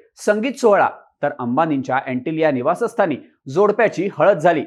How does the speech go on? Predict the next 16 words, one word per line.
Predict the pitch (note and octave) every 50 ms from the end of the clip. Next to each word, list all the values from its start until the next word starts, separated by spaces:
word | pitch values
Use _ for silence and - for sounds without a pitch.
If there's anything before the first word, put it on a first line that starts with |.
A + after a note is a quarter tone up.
| - _ -
या | A3 B3+ C4+
सगळ्या | C4 - - A3 G3 G#3+ B3+ C#4
कार्यक्रमांना | A3+ A3 F#3+ F#3 F3 F3 F3 E3 D#3+ D#3 C#3+ C3 B2+ C3+ C#3+
जगभरातील | B2 C3+ C3 C#3+ D#3 D3+ D3+ D3 D3 D3 E3 D#3 -
हाय | - C3+ C#3+
प्रोफाईल | D3+ - D#3 C#3+ - D#3 D3+ D3
लोकांनी | C3 B2+ B2 - C#3 C3 D3+
हजेरी | D#3+ D3+ A2+ B2 C3 E3 F3 F3+ F3
लावली. | F3 E3 D#3+ E3 E3 - _ _ _ _ _ _ - - -
अगदी | F#3 F#3 E3 F3 F#3+ G3
बार्बेडियन | E3 D#3+ E3 D#3+ E3 F3 E3+ F3 F3 E3+
मॉडेल | D#3+ D3 D3 C#3+ D3+ D3+ C#3
रिहानापासून | C3+ C3 A2+ C#3+ E3+ G#3 A3+ G#3+ G#3+ F#3+ G3 F#3 C3+ - - - _ _
सिंगर | - - G3 G3 F#3+ F3+ G3+ G3
जस्टिन | F3+ D#3+ E3+ D#3+ E3 - F3 E3+ D3
बिबर, | C#3+ D#3 D#3 F#3+ E3+